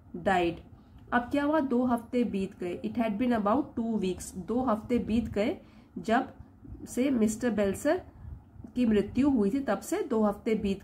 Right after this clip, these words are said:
गए। Returning home from work one day, Jack discovered a note। तो जब, अ, वो घर आ रहा था Jack एक दिन काम से, तो Jack को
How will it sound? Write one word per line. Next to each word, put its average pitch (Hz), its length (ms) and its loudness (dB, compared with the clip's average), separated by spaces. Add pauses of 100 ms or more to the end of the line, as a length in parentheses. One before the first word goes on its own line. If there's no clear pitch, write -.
गए। 175 220 -4 (520)
Returning 269 640 2 (120)
home 240 320 4 (1500)
from 262 480 6
work 214 480 0
one 214 280 4
day, 190 260 2 (460)
Jack 254 380 2
discovered 214 720 0 (140)
a 196 180 0 (160)
note। 190 400 -2 (560)
तो 254 60 -2
जब, 269 280 4 (800)
अ, 196 360 2
वो 202 220 -2
घर 226 260 2
आ 269 120 4
रहा 208 80 4
था 220 160 0
Jack 208 540 0
एक 196 220 0
दिन 208 220 0
काम 214 380 4
से, 233 440 -2 (460)
तो 226 360 0
Jack 240 360 2 (100)
को 247 320 2